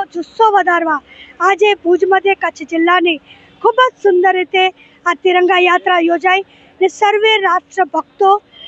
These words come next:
રાષ્ટ્રને પ્રેમીઓ આ યાત્રામાં જોડાયા.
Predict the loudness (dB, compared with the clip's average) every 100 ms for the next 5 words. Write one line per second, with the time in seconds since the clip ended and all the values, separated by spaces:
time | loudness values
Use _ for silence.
0 | -6 -2 -2 -4 -2 0 2 2 0 -4
1 | -14 -2 0 4 4 2 -2 -14 -18 -6
2 | -2 0 0 0 0 0 -2 -2 0 2
3 | 2 0